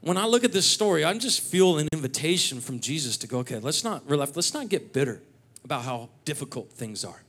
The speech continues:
Let's not get stuck in these places where we can't grow." In fact, it's like Jesus is saying, "Hey, I want you to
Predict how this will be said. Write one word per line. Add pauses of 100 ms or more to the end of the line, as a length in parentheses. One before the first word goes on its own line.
(880)
Let's
not
get (280)
stuck
in
these
places
where
we
can't (180)
grow." (1160)
In
fact, (2250)
it's
like
Jesus
is
saying,
"Hey,
I
want
you
to